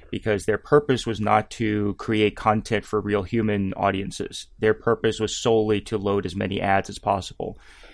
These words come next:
So over the years, we've seen sites with zero content on them and hundred percent ads, like fifty ads on the page.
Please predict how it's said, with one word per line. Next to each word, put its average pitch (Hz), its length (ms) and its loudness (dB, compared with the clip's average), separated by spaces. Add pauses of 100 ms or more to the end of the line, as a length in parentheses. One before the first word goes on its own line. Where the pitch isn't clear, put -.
(160)
So 110 200 4
over 104 160 4
the 104 80 2
years, 113 380 4
we've 110 160 -4
seen 107 280 0
sites 113 420 2
with - 220 -6 (100)
zero 117 420 2
content 113 460 0
on 117 200 0
them 123 380 0
and 101 280 -2
hundred 104 220 0
percent 101 320 -4
ads, 101 460 2
like - 200 -2
fifty 104 400 -2
ads 101 200 2
on 101 120 -4
the 92 40 -8
page. 113 460 -2